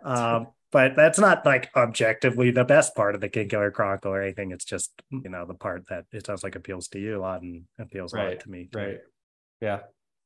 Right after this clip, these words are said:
Speaker 2: I think there were some parts that were a little bit better. Like, the framing narrative, I thought was maybe a little more interesting because there was a bit more of a moving plot. And in Kingkiller, it's pretty slow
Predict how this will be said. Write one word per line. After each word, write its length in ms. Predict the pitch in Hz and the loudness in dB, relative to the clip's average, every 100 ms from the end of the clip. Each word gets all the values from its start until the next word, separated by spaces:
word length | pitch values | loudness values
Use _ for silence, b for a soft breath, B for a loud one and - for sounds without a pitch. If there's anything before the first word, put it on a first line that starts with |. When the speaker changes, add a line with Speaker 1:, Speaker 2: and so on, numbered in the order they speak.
| _ _ - | _ _ -4
Speaker 2:
I 120 | 160 | -2
think 180 | 220 233 | -2 0
there 200 | 226 143 | 2 2
were 120 | 135 | 0
some 240 | - 127 | -2 -4
parts 280 | 120 120 - | -2 -4 -2
that 100 | 127 | -4
were 460 | 113 101 104 104 117 _ _ _ | -2 -2 -4 -8 -14 _ _ _
a 40 | 135 | -4
little 200 | 135 139 | 0 0
bit 120 | 135 | 0
better. 420 | 104 131 214 - _ _ _ _ _ _ | 0 2 -2 -6 _ _ _ _ _ _
Like, 280 | 127 113 - _ - | -6 -6 -8 _ -6
the 80 | |
framing 720 | 123 - 110 117 147 165 165 - _ | -6 -4 -4 -2 -4 -4 -6 -12 _
narrative, 380 | 160 165 175 180 | -4 -2 0 0
I 100 | 139 | 0
thought 220 | 139 123 | 0 0
was 120 | 117 | -2
maybe 200 | 113 110 | -4 -6
a 60 | 107 | -6
little 160 | 104 107 | -6 -6
more 120 | 98 | -8
interesting 600 | 101 117 160 - 180 190 | -10 -10 -10 -10 -10 -8
because 500 | 127 123 101 98 - _ _ _ | -10 -8 -8 -8 -14 _ _ _
there 120 | - 104 | -4 0
was 160 | 113 | 0
a 60 | 120 | 0
bit 220 | 131 123 | -2 -4
more 180 | 120 120 | -2 -2
of 100 | 120 | 0
a 100 | 113 | -2
moving 540 | 107 107 113 117 113 | -2 -4 -4 -4 -6
plot. 440 | 117 117 110 147 - - | -6 -2 0 0 -4 -10
And 180 | 110 104 | -8 -6
in 180 | 101 | -10
Kingkiller, 540 | 101 113 107 123 113 110 | -10 -10 -6 -2 0 -2
it's 380 | 107 - - _ _ _ _ | -4 -10 -16 _ _ _ _
pretty 200 | 175 139 | -2 -2
slow 640 | 120 - 104 98 120 156 | -2 -6 -4 -2 -4 -6